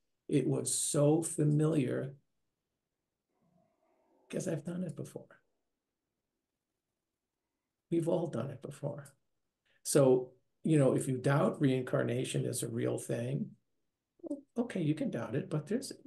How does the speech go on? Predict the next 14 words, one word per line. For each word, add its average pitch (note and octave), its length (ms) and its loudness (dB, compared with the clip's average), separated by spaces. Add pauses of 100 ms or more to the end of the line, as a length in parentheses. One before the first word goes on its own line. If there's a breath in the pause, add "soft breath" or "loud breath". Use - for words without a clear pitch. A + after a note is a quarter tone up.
(180)
ample C#3+ 400 0
evidence B2 680 -6
out B2 240 -4
there B2 300 -4
that - 180 -6
with, C3+ 320 -2
with C#3 140 -4
the B2+ 160 -4
internet, C#3+ 540 -2
with C3 200 -10
the B2 120 -4
development B2 560 -2
of A2+ 100 -6
that, C#3+ 400 0